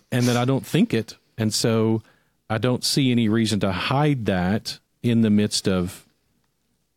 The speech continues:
of in, in the end, you know, I was, I was quoting to, uh, my daughter last night, Psalm fifty-six, I think it's verse three, that says,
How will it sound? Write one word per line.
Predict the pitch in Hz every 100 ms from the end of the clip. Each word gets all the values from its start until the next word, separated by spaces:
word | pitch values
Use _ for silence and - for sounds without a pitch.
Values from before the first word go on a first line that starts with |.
| -
of | 98 98 87 - _ _ -
in, | 120
in | - 127 127 135 143
the | 131 123 104 139 123
end, | 101 135 160 _ _
you | 113
know, | 98 101
I | 101
was, | 98 - -
I |
was | 110 -
quoting | - 117 107 101
to, | - 98 98
uh, | 90 87 95
my | 107 98
daughter | 92 101 117
last | 90 90 -
night, | 98 90
Psalm | - 107 95 95 - - _ _ _
fifty-six, | - 131 - 107 - 104 - - _ _ _ _ _ -
I | 98
think | 104
it's | 92
verse | 95 90 -
three, | - 92 101 85
that | 90 -
says, | - 92 82 -